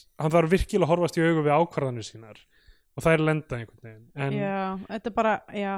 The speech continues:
Speaker 1: það er ekki að það er verið að tróða svo miklu plotti inn.
Speaker 2: Einmitt.
Speaker 1: Þú veist, fólk árið tvö þúsund og tíu veit alveg, þú veist, það er hægt að subverta hugmyndir fólks um Mexíkó í staðinn fyrir að bara,
Speaker 2: Já.
Speaker 1: "Heyrðu, veistu þið, það er dálítið mikið ofbeldi í Mexíkó."
Speaker 2: Og heyrðu, meira þess að lögreglustjórinn.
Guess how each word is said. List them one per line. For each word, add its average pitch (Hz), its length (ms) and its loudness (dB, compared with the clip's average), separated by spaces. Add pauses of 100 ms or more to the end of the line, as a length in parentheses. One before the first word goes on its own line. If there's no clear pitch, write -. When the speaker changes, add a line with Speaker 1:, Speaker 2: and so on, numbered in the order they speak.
(100)
Speaker 1:
það 180 220 4
er 214 100 6
ekki 202 120 0
að 170 100 0
það 175 60 6
er 170 80 4
verið 170 120 4
að - 80 -10
tróða 196 200 6
svo 190 120 0
miklu 208 260 2
plotti 165 480 -2 (140)
inn. 151 140 -4 (400)
Speaker 2:
Einmitt. 208 500 -8
Speaker 1:
Þú - 80 -6
veist, 165 240 0
fólk - 380 0 (160)
árið 208 260 2
tvö 226 100 -2
þúsund 190 140 -6
og - 80 -14
tíu 214 240 2
veit 208 400 2
alveg, 180 480 2
þú 175 140 -4
veist, - 100 -6
það 180 80 4
er 170 100 6
hægt 175 140 0
að 185 80 0
subverta 190 640 0
hugmyndir 165 320 0
fólks 160 240 0
um 151 80 -2
Mexíkó 143 400 -2
í 123 80 -2
staðinn 135 240 -4
fyrir 139 140 -2
að 127 100 -4
bara, 135 140 0 (480)
Speaker 2:
Já. 220 160 -8 (160)
Speaker 1:
"Heyrðu, 160 240 4 (340)
veistu 151 300 0
þið, 120 160 0
það 131 160 -2
er - 80 -8
dálítið 156 260 -2
mikið 147 300 -2
ofbeldi 147 420 -2
í 120 80 -4
Mexíkó." 123 240 -8
Speaker 2:
Og 233 80 0
heyrðu, 208 240 0
meira 226 140 -2
þess 233 100 -4
að 220 80 0
lögreglustjórinn. 202 540 -2